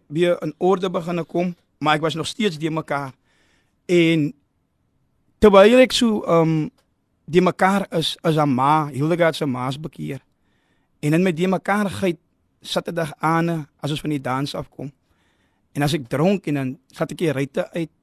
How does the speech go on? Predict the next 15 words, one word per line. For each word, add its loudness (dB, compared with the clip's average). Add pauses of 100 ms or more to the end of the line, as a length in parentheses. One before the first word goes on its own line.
(500)
dol -2
die 0
koeie -4
om, -8 (240)
is -10
de -8
mekaar. -8 (720)
En, -2 (120)
maar -4
sy 0 (120)
is -4
bekeer, -8 (180)
haar -6
ma. -10 (560)
En -4